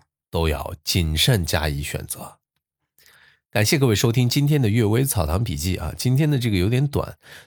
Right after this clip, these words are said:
昨天又有好心的听众给我指出了我读音的错误，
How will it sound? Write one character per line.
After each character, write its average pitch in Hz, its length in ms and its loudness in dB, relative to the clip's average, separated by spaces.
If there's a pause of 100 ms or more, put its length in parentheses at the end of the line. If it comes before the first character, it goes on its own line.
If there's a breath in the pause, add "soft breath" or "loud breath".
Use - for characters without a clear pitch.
昨 160 160 0
天 180 200 2
又 165 120 4
有 98 200 4
好 78 240 0
心 110 140 0
的 104 100 2
听 113 220 0
众 101 180 2
给 87 120 2
我 92 140 2
指 82 160 -2
出 98 180 -4
了 90 160 2
我 78 160 -2
读 85 380 -2
音 123 240 2
的 139 100 2
错 - 240 -2
误， 71 180 -2